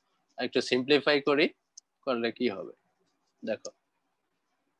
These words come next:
এখানে আমার কি হয়ে যাবে? আহ, দেখো এখানে একটা টু আছে, এখানে কি হবে? ওয়ান বাই টু হয়ে যাবে, তাই না?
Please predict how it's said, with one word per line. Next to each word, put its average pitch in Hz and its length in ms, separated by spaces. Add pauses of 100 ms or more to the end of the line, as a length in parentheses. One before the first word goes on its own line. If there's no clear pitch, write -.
(2750)
এখানে 160 320
আমার 165 280
কি 165 140
হয়ে 165 160
যাবে? 165 400 (1900)
আহ, 107 480 (3250)
দেখো 120 200
এখানে 143 260
একটা 147 160
টু 165 200
আছে, 160 220
এখানে 156 260
কি 156 100
হবে? 123 180
ওয়ান 127 360
বাই 135 300 (680)
টু 139 140
হয়ে 117 160
যাবে, 101 200
তাই 120 160
না? 196 160